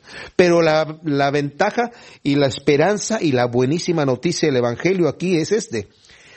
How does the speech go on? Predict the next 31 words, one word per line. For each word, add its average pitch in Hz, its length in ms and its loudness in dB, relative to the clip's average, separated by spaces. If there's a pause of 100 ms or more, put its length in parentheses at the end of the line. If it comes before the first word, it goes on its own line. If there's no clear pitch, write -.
Así 101 280 -4
también 131 460 -2
Cristo 165 400 -2
fue 156 160 -4
ofrecido 139 420 -4
una 160 240 -2
sola 175 320 -6
vez. - 380 -6 (560)
Y 135 100 2
no 202 140 4
murió 240 280 2
por 240 140 0
su 165 180 -2
pecado. 165 560 -2 (640)
Y 160 100 4
no 247 120 4
murió 262 280 2
porque 226 260 0
merecía 170 440 -2
morir, 226 400 -2
porque 156 200 -2
la 160 120 0
paga 254 200 2
del 226 140 0
pecado 226 300 0
es 185 60 -2
muerte, 214 320 0
pero 180 220 0
Él 202 220 -2
no 294 260 2
pecó. 120 400 -2